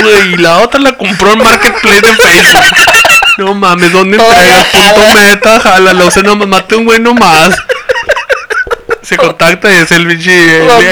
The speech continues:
Speaker 1: el Jack,
Speaker 2: entregas,
Speaker 1: ¿dónde
Speaker 2: güey?
Speaker 1: entregas? No, pues no sé, no veo dónde.
Speaker 2: Muy le-
Speaker 1: <laughs> Porque es el Jack.
Speaker 2: Ahí nos vemos.
Speaker 1: Ahí nos, no creo, porque no veo.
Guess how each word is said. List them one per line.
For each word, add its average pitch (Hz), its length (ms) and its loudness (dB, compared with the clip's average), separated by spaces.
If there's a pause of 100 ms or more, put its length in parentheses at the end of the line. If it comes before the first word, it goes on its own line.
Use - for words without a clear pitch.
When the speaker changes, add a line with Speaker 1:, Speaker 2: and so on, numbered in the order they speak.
Speaker 1:
el 180 60 2
Jack, 180 60 2 (160)
Speaker 2:
entregas, 180 380 2
Speaker 1:
¿dónde 175 80 0 (120)
Speaker 2:
güey? 196 120 0
Speaker 1:
entregas? 175 360 0
No, 165 140 -8
pues 170 160 -12
no 196 140 -4
sé, 165 180 -4
no 185 160 -2
veo 196 180 0
dónde. 160 500 -2
Speaker 2:
Muy 220 260 0
le- 226 180 0
Speaker 1:
<laughs> 233 640 2
Porque 214 320 0
es 185 120 2 (120)
el 190 240 0
Jack. 160 180 0
Speaker 2:
Ahí 208 140 2
nos 233 280 0
vemos. 160 500 0
Speaker 1:
Ahí 180 120 0
nos, 202 180 -2
no 190 360 -2
creo, 151 320 -4
porque 156 180 -8
no 156 180 -6
veo. 139 380 -4